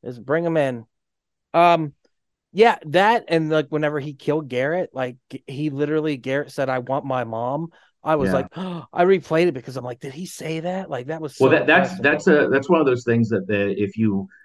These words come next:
Speaker 2: ever watch documentaries or read about, uh, war, that's one of the things that soldiers, when they're dying, are always yelling out.
Speaker 1: Oh, no, that's
Speaker 2: Yeah, they're,
Speaker 1: horrible.
Speaker 2: they're screaming for their mother.
Speaker 1: Oh, that's so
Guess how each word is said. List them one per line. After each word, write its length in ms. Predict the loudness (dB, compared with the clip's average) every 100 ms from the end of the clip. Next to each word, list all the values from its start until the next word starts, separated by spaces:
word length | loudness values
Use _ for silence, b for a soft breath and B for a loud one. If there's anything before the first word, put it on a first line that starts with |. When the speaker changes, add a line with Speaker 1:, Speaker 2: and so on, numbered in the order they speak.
| b
Speaker 2:
ever 180 | 2 4
watch 280 | 4 0 0
documentaries 760 | -2 0 2 4 4 2 0
or 180 | -4 -4
read 160 | -2 -2
about, 300 | -2 -4 -6 -12 -8
uh, 120 | -6
war, 540 | -2 2 2 2 -2 -6 b b b -2
that's 200 | -2 2
one 180 | 2 2
of 60 |
the 60 | 2
things 340 | 0 0 -2
that 380 | 0 0 -2 -8
soldiers, 460 | -4 -2 0 0 -2
when 100 | -4
they're 100 | -4
dying, 420 | -2 0 0 0
are 100 | -2
always 340 | -4 -6 -6
yelling 300 | -8 -8 -8
out. 180 | -12 -14 _ _ _ -6
Speaker 1:
Oh, 240 | -2 -2 -4
no, 400 | -6 -6 -6 -8
that's 260 | -10 -12 -6
Speaker 2:
Yeah, 120 | -2
they're, 100 | -2 -2
Speaker 1:
horrible. 60 | -4
Speaker 2:
they're 300 | -4 -4 -10
screaming 460 | -6 -2 2 2
for 60 | 0
their 120 | -6
mother. 360 | -8 -10 -12 -16 _ _ -12
Speaker 1:
Oh, 400 | -8 -8 -10 -14
that's 220 | -16
so 100 | -16